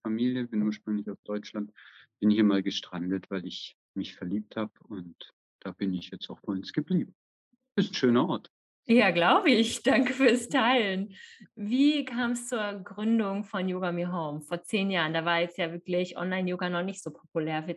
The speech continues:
Speaker 2: wie vielleicht in den letzten zwei Jahren.
Speaker 1: Genau. Da gab's noch relativ wenige. Da gab's eigentlich,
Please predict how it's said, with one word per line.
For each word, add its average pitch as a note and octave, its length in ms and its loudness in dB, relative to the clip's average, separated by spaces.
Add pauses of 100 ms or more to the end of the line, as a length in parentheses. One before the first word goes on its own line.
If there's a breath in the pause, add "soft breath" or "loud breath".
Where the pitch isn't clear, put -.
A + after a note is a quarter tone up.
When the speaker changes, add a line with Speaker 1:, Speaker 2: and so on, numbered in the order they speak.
(120)
Speaker 2:
wie E3 280 -4
vielleicht E3 300 -4
in F3 80 -4
den E3 100 -4
letzten E3 360 -6
zwei D#3+ 280 -6
Jahren. D3+ 360 -6 (680 soft breath)
Speaker 1:
Genau. A2+ 480 4 (360 loud breath)
Da B2 100 4
gab's B2+ 280 2
noch C#3+ 160 2
relativ C3 460 0
wenige. C3 420 4
Da B2 120 2
gab's A#2 380 -4
eigentlich, A#2 640 -4